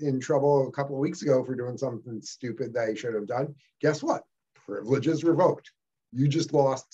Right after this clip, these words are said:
six months worth of progress, kid. And he's like, "Ugh," and he has to earn it back. Or I could just let my kid do whatever he wants, and he can become a juvenile delinquent and eventually be, you know, like, an evil supervillain take over the world, which is a bad outcome.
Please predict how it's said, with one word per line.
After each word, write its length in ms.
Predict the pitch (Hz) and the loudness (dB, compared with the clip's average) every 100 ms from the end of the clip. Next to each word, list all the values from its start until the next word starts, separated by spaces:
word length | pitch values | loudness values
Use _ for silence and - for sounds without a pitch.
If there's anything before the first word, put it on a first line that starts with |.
| - | -8
six 220 | 156 147 | -6 -4
months 260 | 156 147 143 | 2 2 4
worth 200 | 147 131 | 2 2
of 80 | - | 0
progress, 540 | 143 135 107 101 98 | 0 0 0 -4 -6
kid. 180 | - 107 | -2 -2
And 80 | 107 _ _ _ | -2 _ _ _
he's 180 | 117 113 | -12 -12
like, 200 | 101 - - | -14 -16 -8
"Ugh," 540 | 180 160 147 127 104 - _ 151 | -4 -2 2 2 2 -4 _ -6
and 120 | 123 | -2
he 100 | 127 | 2
has 200 | 139 156 | 2 0
to 140 | - - - | -4 -8 -6
earn 240 | 104 107 | -4 -2
it 160 | 117 143 | -4 -6
back. 340 | 180 - - _ _ _ _ _ | -6 -6 -10 _ _ _ _ _
Or 160 | 208 320 | 6 6
I 40 | |
could 140 | 294 151 | 4 2
just 220 | 160 160 | 0 0
let 120 | 151 | 0
my 120 | 147 | 2
kid 220 | 143 131 117 | 2 0 0
do 120 | 127 | 0
whatever 260 | 113 117 139 | 2 2 0
he 60 | |
wants, 320 | 143 110 110 | -2 -4 -6
and 80 | 135 | -6
he 40 | 117 | -8
can 140 | 135 | -8
become 220 | 113 113 | -8 -6
a 60 | 107 | -4
juvenile 580 | 107 98 127 113 107 113 | -4 -6 -8 -8 -6 -4
delinquent 560 | 107 104 101 120 120 | -4 -6 -8 -6 -6
and 80 | 117 | -6
eventually 500 | 107 98 98 - 107 | -6 -6 -8 -8 -8
be, 120 | 101 | -8
you 280 | 107 101 104 - _ _ _ - | -12 -12 -14 -16 _ _ _ -6
know, 120 | 101 | -4
like, 260 | 101 104 98 | -2 -2 -4
an 180 | - 101 - | -10 -18 -12
evil 340 | 117 107 113 | -6 -2 -2
supervillain 720 | 110 117 110 107 107 107 104 95 | -4 -6 -4 -2 0 0 -2 -4
take 240 | 107 104 | -6 -4
over 180 | 104 104 | -4 -2
the 80 | 117 | 0
world, 380 | 254 165 170 - _ - | 4 4 2 -2 _ 2
which 180 | 170 | 4
is 100 | 165 151 | 4 2
a 40 | |
bad 360 | 143 101 113 135 | 0 0 0 0
outcome. 400 | 131 - - | -2 -4 -12